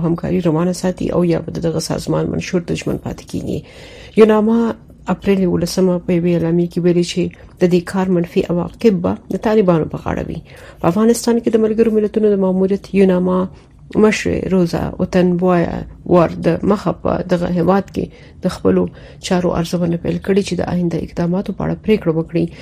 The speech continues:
په اعلامیه کې ویل شوي دا باید څرګنده وي چې د افغانانو لپاره د دغه بحران د هر منفي عواقب مسؤلیت به د طالبانو واکمنانو په غاړه وي. اعلامیه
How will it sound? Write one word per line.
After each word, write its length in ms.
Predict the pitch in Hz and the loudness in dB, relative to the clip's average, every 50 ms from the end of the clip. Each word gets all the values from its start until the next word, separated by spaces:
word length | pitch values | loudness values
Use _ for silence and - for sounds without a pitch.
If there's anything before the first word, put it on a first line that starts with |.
| - - - - - - - | -18 -16 -18 -18 -18 0 4
په 60 | 240 254 | 6 8
اعلامیه 300 | 269 285 294 302 339 339 | 8 10 10 10 10 8
کې 80 | - 294 262 | 8 4 4
ویل 140 | 262 247 - | 4 2 2
شوي 200 | - 320 302 294 226 | 0 2 2 4 4
دا 80 | 226 226 214 214 | 4 4 4 2
باید 200 | 226 226 226 - | 2 0 0 0
څرګنده 380 | - 202 185 180 214 233 226 220 202 | 0 0 2 4 4 4 4 4 0
وي 80 | 208 196 | -2 -4
چې 60 | - 175 | -2 -2
د 20 | 170 165 165 | -2 -2 0
افغانانو 420 | 165 160 165 180 180 180 180 175 | -2 -2 0 0 2 2 0 0
لپاره 300 | 175 - 180 185 185 185 185 185 - - | -2 -2 -4 -2 -2 -2 -4 -4 -4 -4
د 80 | 185 180 | -2 -2
دغه 180 | 175 - 160 160 156 | -2 -4 -4 -4 -2
بحران 400 | 165 170 160 175 175 180 180 180 - - - - - - - - | -2 -2 -2 0 0 0 -2 -2 -6 -10 -18 -18 -18 -10 -2 0
د 120 | 180 156 175 | 0 2 2
هر 160 | 226 220 208 180 | 0 2 2 2
منفي 280 | 165 175 - - 180 165 - | 2 0 0 -2 -2 -2 0
عواقب 460 | 170 175 165 165 165 - 190 170 170 175 175 | -2 -2 -4 -4 -4 -4 -4 -4 -2 -2 -2
مسؤلیت 400 | 170 - - 175 175 190 180 175 170 202 | -2 -2 -2 0 0 0 -2 -2 -4 -2
به 60 | 226 233 | -2 -2
د 100 | 214 220 185 | -2 0 -2
طالبانو 460 | 170 165 170 170 180 180 180 175 - - 175 | -2 0 0 0 0 0 0 -2 -2 -2 -2
واکمنانو 480 | 180 170 - - 185 180 170 156 160 - | -2 -2 -2 -2 -2 -2 -2 -2 -4 -6
په 40 | 160 156 | -6 -4
غاړه 180 | 165 160 156 160 165 | -2 -2 -2 -2 -2
وي. 100 | 165 165 165 - - - - - - - - - - | -2 -4 -4 -8 -18 -20 -20 -20 -20 -20 -4 2 4
اعلامیه 320 | 226 233 233 233 233 254 | 4 6 6 6 6 4